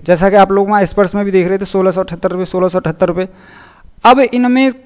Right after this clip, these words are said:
इन, इसका यहाँ पर क्या है, टोटल एरियर कितना बनेगा, इसमें क्या करना होता है कि सोलह सौ अठहत्तर में बावन सौ छब्बीस का हमने गुणा कर दिया, तो यहाँ पर इनका टोटल बना सतासी हज़ार छः सौ बानवे रुपये।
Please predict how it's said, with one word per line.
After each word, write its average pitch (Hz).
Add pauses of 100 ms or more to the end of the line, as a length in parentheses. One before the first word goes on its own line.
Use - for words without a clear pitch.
(360)
इन, 233
इसका 277
यहाँ 226
पर 240
क्या 226
है, 254
टोटल 254
एरियर 254
कितना 214
बनेगा, 185
इसमें 226
क्या 226
करना 196
होता 175
है 208
कि 240
सोलह 220
सौ 226
अठहत्तर 185
में 214 (320)
बावन 208
सौ 247
छब्बीस 175
का 175
हमने 196 (460)
गुणा 196
कर 143
दिया, 131 (520)
तो 233
यहाँ 220
पर 262
इनका 254 (100)
टोटल 247
बना 240
सतासी 214
हज़ार 208
छः 196
सौ 226
बानवे 262
रुपये। 262